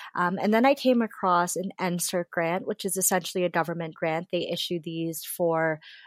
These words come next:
um, a lot of stem related initiatives, but also for a lot of engineering projects to really focus on engineering and technology. So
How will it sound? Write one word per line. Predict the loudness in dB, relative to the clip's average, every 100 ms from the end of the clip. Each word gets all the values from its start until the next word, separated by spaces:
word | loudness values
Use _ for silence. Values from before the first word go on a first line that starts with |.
| -4
um, | 0 0 -2 -8 -14 -20 _ _ 2
a |
lot | 6 6
of | 6
stem | 4 2 4 4 4
related | 4 4 4
initiatives, | 0 -2 -4 -2 0 2 0
but | -2 -2
also | 0 0 -2 -4
for | -4 -2
a |
lot | -2 -2
of | -4
engineering | -8 -8 -8 -4 -2 -2
projects | 2 2 4 2 2
to | 0
really | 2 0
focus | 0 0 0 0 0
on | 0 -2 -8 -16 -4
engineering | -2 -2 0 2 2 -2
and | -6
technology. | -10 -4 -2 -2 -2 0 0
So | 2 4 4 4